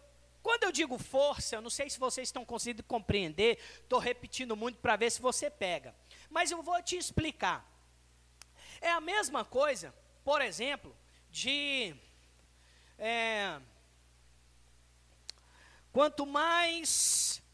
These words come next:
você se esforça, coloca força pra fazer algo. Um exemplo.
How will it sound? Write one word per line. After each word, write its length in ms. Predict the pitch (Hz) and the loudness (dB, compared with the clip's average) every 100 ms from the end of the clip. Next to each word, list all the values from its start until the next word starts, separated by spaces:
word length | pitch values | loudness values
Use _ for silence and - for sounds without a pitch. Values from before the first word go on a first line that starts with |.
| - | -20
você 640 | 170 254 277 - 277 269 254 | -2 2 2 2 0 0 0
se 280 | - 320 | -2 -2
esforça, 840 | 311 294 - - 220 214 - - - - - _ - - - - - | -2 -2 -4 -2 -2 -4 -6 -10 -10 -18 -20 _ -20 -20 -20 -20 -8
coloca 380 | 220 254 262 254 | -2 -2 0 -4
força 540 | - - 294 - 247 | -4 2 2 2 -4
pra 180 | - 254 | -4 -4
fazer 360 | - 220 190 240 | -4 -6 -4 0
algo. 380 | 190 180 190 - - _ - _ - - - - - | 0 0 -4 -14 -20 _ -20 _ -20 -20 -20 -20 -2
Um 100 | 294 | 0
exemplo. 520 | 302 277 302 - | 0 0 -2 -4